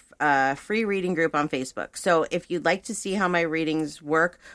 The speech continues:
which if you are interested in the episode, the next one that we'll do about, uh, the different senses, this is a good place to kinda see how my readings work and to see what I mean by the different senses, the feeling, seeing, knowing.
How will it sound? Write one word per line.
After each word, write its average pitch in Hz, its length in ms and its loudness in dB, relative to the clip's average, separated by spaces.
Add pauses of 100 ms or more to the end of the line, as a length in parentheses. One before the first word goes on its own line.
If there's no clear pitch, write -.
(100)
which 180 280 6
if 175 160 -2
you 170 140 0
are 165 400 6
interested 170 680 0
in 151 340 4
the 151 80 4
episode, 147 680 0
the 156 80 2
next 156 260 0
one 156 140 0
that 117 180 -2
we'll 147 140 -2
do 151 280 0
about, 139 540 2
uh, 127 340 2
the 143 140 -2
different 147 380 -2
senses, 196 560 0 (300)
this 196 200 2
is 226 120 4
a 233 60 8
good 190 200 0
place 196 260 -2
to 190 80 -6
kinda 165 240 0
see 175 260 -4
how 196 140 0
my 165 160 0
readings 156 500 0
work 151 360 0
and 160 160 -2
to 151 80 -8
see 170 200 -4
what 147 240 4
I 156 120 4
mean 147 300 4
by 156 140 2
the 147 120 0
different 135 400 -6
senses, 143 520 -4
the 131 120 -8
feeling, 139 720 -2
seeing, 135 460 -2
knowing. 131 420 -2